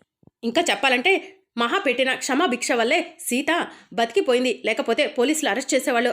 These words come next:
అని అర్చన చెప్తూ ఉంటే, "మహాలక్ష్మి పెద్ద ప్రధానమంత్రి, సీతకి క్షమాభిక్ష పెట్టింది, భలే మాట్లాడుతున్నారులే" అని చలపతి అంటాడు.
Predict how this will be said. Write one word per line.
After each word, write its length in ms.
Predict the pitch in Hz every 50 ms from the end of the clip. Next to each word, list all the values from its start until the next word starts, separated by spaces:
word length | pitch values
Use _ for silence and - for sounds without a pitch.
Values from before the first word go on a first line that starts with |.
| -
అని 140 | 254 294 269 -
అర్చన 260 | 202 202 - - 269
చెప్తూ 300 | 254 - 226 - - 254
ఉంటే, 180 | 240 240 233 359 330 - - - _ _ _ _ _ _ _ _ _ _ _ - - -
"మహాలక్ష్మి 480 | 247 247 311 359 339 - - 285 269
పెద్ద 220 | 226 254 202 185 220
ప్రధానమంత్రి, 680 | 220 - 240 214 240 277 294 262 240 240 240 302 381 523 - - - - _ -
సీతకి 400 | - - 320 330 330 320 - 415
క్షమాభిక్ష 540 | - - 370 294 302 330 262 240 233 -
పెట్టింది, 400 | 285 294 208 196 254 240 233 220 202 - - _ -
భలే 220 | 185 202 196 202
మాట్లాడుతున్నారులే" 680 | 196 190 196 208 285 302 285 294 262 240 233 226 220 208 - -
అని 100 | 247 233
చలపతి 380 | - 202 180 180 233 233 226
అంటాడు. 320 | 226 226 240 233 233 233